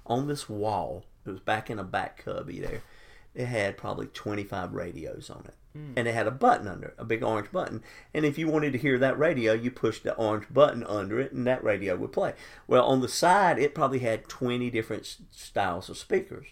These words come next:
Speaker 1: you know,
Speaker 2: Yeah.
Speaker 1: two on each side. So you could pick what speaker you want to hear it on. And then they had, like, a power amp, 'cause a-, power amps used to be a big thing. I think they still are, but, but it would be an amplifier, you know, to make it louder and cleaner.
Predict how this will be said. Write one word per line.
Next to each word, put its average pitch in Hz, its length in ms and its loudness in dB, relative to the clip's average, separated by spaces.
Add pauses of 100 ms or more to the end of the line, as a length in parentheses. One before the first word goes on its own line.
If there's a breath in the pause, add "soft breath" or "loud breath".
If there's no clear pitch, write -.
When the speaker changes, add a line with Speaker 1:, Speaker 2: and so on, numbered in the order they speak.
(220)
Speaker 1:
you - 80 -6
know, - 60 -4
Speaker 2:
Yeah. 107 100 -8
Speaker 1:
two 117 180 2
on 101 80 -2
each 95 140 -6
side. - 320 -4
So 101 80 -4
you 113 100 -6
could - 160 -4
pick 139 160 -2
what 143 160 -2
speaker - 320 0
you 113 180 2
want 90 140 0
to 80 60 -6
hear 90 220 -6
it 73 100 -6
on. 65 180 -10 (480 loud breath)
And 175 100 0
then 220 120 8
they 202 100 6
had, 190 100 6
like, 170 180 4
a 147 40 2
power 185 460 0
amp, 104 240 0
'cause 123 240 -2
a-, 113 80 -4
power 180 360 2
amps 131 300 -2
used 113 140 -6
to 110 80 -6
be 110 100 2
a 101 60 2
big 95 240 -6
thing. 101 200 -4
I 151 40 -4
think - 220 -2
they - 60 -2
still - 300 -6 (160)
are, - 120 -6
but, - 280 -4 (400 loud breath)
but 127 160 4
it 120 80 2
would 117 100 -4
be 117 140 4
an 107 160 2
amplifier, 117 640 -4
you 98 120 -6
know, 87 100 -4
to 90 40 -6
make 87 180 -4
it - 100 -8
louder 82 320 -4
and 78 100 -12
cleaner. - 320 -12